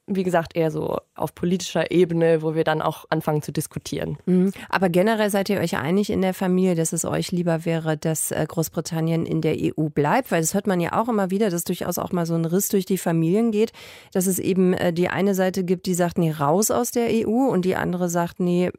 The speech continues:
Speaker 2: in der E U bleiben“. Oder seid ihr euch da einig?
Speaker 1: Mm, also innerhalb der Familie, so meine Eltern und mein Bruder, sind wir uns einig. Mein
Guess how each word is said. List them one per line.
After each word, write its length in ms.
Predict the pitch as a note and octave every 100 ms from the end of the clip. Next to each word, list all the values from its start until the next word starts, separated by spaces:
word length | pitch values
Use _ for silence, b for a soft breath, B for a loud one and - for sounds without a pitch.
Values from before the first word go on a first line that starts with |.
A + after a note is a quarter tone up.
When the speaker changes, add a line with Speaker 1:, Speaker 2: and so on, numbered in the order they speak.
| _ -
Speaker 2:
in 180 | F3+ F3+
der 160 | E3
E 140 | D#3+ -
U 160 | E3
bleiben“. 420 | D#3+ F#3 F#3+ D#3
Oder 220 | - E3 D#3+
seid 180 | E3
ihr 60 | -
euch 160 | - -
da 100 | -
einig? 380 | D#3+ D#3 D#3+
Speaker 1:
Mm, 300 | G#3+ G#3+ G#3+ G#3+ -
also 320 | G3+ G#3 G3 -
innerhalb 340 | A#3 A3+ A3
der 100 | G#3+
Familie, 360 | F#3+ G#3 B3+ A#3+
so 200 | F#3 F3+
meine 460 | F3 E3+ E3 D#3+ -
Eltern 380 | G3 G3+ G3+
und 40 | F3
mein 140 | E3
Bruder, 240 | G#3+ D4 A3
sind 100 | G3
wir 80 |
uns 160 | F3 -
einig. 440 | F#3 G3+ B3 C4 B B B B
Mein 300 | G3 G3